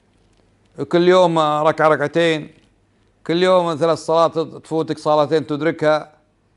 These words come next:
هذا ما يصلح. حافظوا على الصلوات والصلاة الوسطى،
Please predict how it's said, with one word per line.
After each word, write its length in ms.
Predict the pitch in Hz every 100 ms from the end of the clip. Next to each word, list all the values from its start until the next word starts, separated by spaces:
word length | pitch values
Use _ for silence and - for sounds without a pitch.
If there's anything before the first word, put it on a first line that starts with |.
| _ _
هذا 120 | - 160
ما 200 | 165 202
يصلح. 400 | 190 104 - _ _ _ _ _ _ _ _ _ _ _ _ _
حافظوا 760 | 143 196 233 247 190 208 196
على 140 | 175 165
الصلوات 580 | - 165 160 165 156
والصلاة 400 | 151 139 - 135 123
الوسطى، 400 | 120 117 -